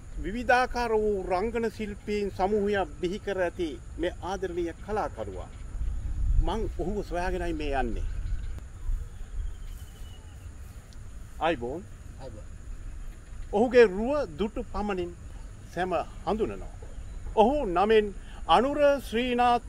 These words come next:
Speaker 1: හෙට්ටිආරච්චි. මේ දිනවල ඔබතුමා මොනවද කාර්ය අනුර නිරත වෙලා තියෙන රංගන පැත්තේ?
Speaker 2: ස්වාධීන රූපවාහිනියේ ඉන්දියාවේ අතහ මාර්ට යනවා. මම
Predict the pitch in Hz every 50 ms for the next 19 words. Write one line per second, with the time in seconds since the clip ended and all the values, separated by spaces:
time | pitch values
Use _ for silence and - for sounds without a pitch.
0 | - - - - - 233 254 - - - 262 233 202 156 135 131 - - - 104
1 | 92 - - - - - - 135 139 170 202 208 170 180 175 180 185 196 202 208
2 | 190 170 160 156 175 180 185 175 175 170 160 160 160 165 165 156 160 160 156 147
3 | 131 123 120 110 113 117 - 139 143 151 156 165 165 160 160 156 151 143 147 147
4 | 147 147 - 147 147 151 147 143 143 151 143 147 135 131 127 139 131 139 139 135
5 | 135 139 135 - - 202 - - - - - - - - - - - - 143 151
6 | 156 143 147 143 - - 151 143 143 151 165 170 160 - - - - - - -
7 | - - 120 127 127 139 139 139 139 127 110 - - - - - 131 131 123 120
8 | 123 131 127 - - 120 117 123 127 117 113 - - - - - - 110 117 123